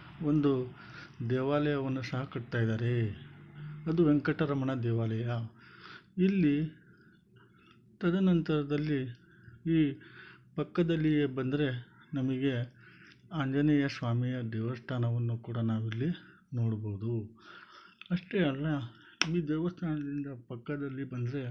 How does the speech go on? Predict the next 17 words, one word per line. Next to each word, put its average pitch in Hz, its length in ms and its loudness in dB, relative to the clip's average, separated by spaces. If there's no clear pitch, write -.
ಇನ್ನೂ 151 320 2
ನಾವು 135 320 0
ಸುಬ್ರಹ್ಮಣ್ಯ 147 640 2
ಸ್ವಾಮಿ 131 380 -2
ದೇವಸ್ಥಾನ 117 500 -4
ನೋಡಿ, 127 220 -6
ಶ್ರೀರಾಮ 139 640 -2
ಮತ್ತು 127 300 -6
ಸೀತೆಯ 131 500 -4
ಮೂರ್ತಿಯನ್ನು 131 640 -4
ಕೂಡ 127 180 -4
ನಾವು 123 240 -2
ಕಾಣ್ಬೋದು. 117 560 0
ಅಲ್ಲಿ 139 360 -2
ಹಳೆಯ 131 340 -2
ಕಾಲದಲ್ಲಿ 127 600 -6
ಬಳಸುತ್ತಿದ್ದಂತಹ 131 960 -2